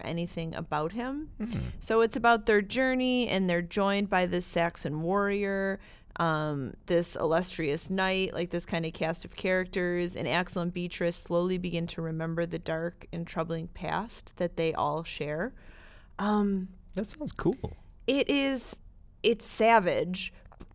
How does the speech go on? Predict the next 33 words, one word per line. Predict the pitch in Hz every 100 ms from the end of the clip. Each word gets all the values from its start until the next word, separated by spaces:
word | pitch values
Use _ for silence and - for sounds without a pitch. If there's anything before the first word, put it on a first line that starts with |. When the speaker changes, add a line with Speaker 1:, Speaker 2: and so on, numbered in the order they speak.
| - -
Speaker 1:
but | 208 220
in, | 185 208 202
like, | 190 185 -
a | 214 214
really | 190 214 214 214 214
beautiful, | 180 185 185 190 190 - 185
poetic | 202 190 175 165 -
way. | 226 220 220
It's | - 185 -
suspenseful. | 170 - 233 226 - 226 214 -
It's | 190
incredibly | 180 175 - 190 196 185 160
moving. | 165 196 208 202 196 196 196 190 - - - -
Um, | 180 175 170 170 165 160 - - - -
like | 226 262
I | 294
said, | 359
I | 302
read | 277 302
reviews | 302 254 240 294 320 262
where | 247
people | 240 233 254
were | 220
kind | 233 196
of | 180 180
bored | 170 175 214
with | 269 269
it, | 320 339 - - -
and | 202
I | 208
had | 214
the | 202 - 202
absolute | 214 233 - 240 214 208